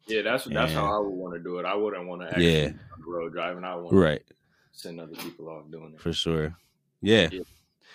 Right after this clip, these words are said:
Speaker 2: You can make mad bread 'cause he <laughs> makes mad bread. And he's the
Speaker 1: Yeah.
Speaker 2: type of dude, like, that's real gener-, generous with it. He'll, like,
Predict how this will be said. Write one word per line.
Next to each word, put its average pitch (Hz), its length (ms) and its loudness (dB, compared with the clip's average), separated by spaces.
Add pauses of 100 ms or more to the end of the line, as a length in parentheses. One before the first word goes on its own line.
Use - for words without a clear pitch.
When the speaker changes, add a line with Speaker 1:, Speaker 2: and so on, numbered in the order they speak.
(200)
Speaker 2:
You 104 120 0
can 117 80 6
make 110 240 4
mad 110 320 6
bread 92 280 4
'cause 87 180 -2
he 117 200 6 (100)
<laughs> 120 300 2
makes - 20 -4
mad 90 400 -2
bread. 82 360 0 (400)
And 90 100 0
he's 135 140 6
the 120 60 4
Speaker 1:
Yeah. 101 60 -2
Speaker 2:
type 110 200 6
of 98 100 -4
dude, 107 320 6
like, 85 320 2 (1600)
that's 90 180 -2
real 98 160 6
gener-, 101 400 2
generous 117 340 4
with 123 160 6
it. 120 140 6
He'll, 98 240 4
like, 78 260 0